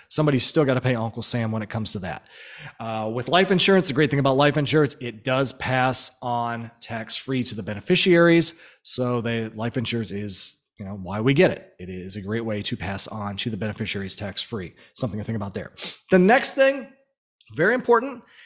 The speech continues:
and, you know, I, I don't know, you know, everyone doesn't have it, but I've talked a lot about, um,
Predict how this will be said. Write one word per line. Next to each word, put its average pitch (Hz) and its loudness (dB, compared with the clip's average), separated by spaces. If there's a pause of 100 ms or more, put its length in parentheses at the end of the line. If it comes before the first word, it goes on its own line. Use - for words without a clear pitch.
(200)
and, 151 0
you 285 -6
know, 233 0
I, 196 -4
I - 0
don't 240 -4
know, 190 -2
you 233 -2
know, 202 0
everyone 220 0
doesn't 208 0
have 180 2
it, 175 0
but 151 0
I've 127 0
talked 151 -2
a 160 2
lot 147 4
about, 131 -2
um, 117 -6